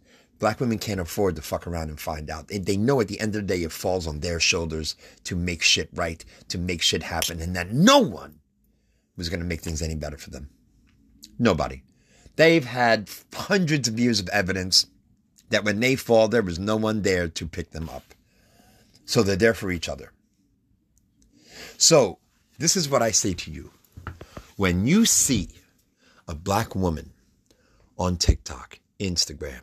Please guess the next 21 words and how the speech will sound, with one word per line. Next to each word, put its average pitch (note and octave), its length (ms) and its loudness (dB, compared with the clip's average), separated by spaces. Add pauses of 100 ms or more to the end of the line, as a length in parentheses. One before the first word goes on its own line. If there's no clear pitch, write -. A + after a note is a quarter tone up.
(140)
YouTube, F#2+ 540 0
talking G2 320 0
about, F2+ 200 -2
"Hey, A2+ 260 4
other G#2+ 220 -2
black G#2 240 0
women, G2 260 -2
follow A2 380 4
me, G2+ 440 0 (340)
be A2 180 2
there A2 160 6
for - 120 -6
me, G#2 140 0
I'ma F#2 160 -2
follow G#2 300 0
you G2 160 0
back, G#2 360 2
let's F#2 160 0
get - 220 -4
this F#2 160 0
going." D#2+ 340 2